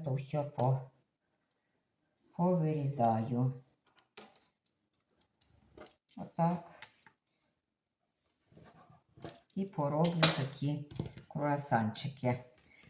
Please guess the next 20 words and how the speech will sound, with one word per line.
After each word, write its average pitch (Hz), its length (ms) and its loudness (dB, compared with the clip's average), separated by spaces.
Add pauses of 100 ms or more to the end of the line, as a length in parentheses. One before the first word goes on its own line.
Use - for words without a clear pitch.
(180)
Такі, 139 420 -4 (840)
е. 127 280 -4 (2750)
Так, 135 360 -4
тут - 280 -8
я 147 140 4
маю 147 480 0 (760)
повідло, 123 480 0
бачите, 131 400 0
тільки 123 300 -6
що - 140 -6
відкрила. 117 760 -2 (460)
Повідло 139 960 2
в 139 40 -8
мене 139 400 2
з 139 80 -10
вишень. 120 680 0
Бачите, - 440 -8
таке 117 300 -4
вишневе 113 520 -4
повідло. 104 600 -8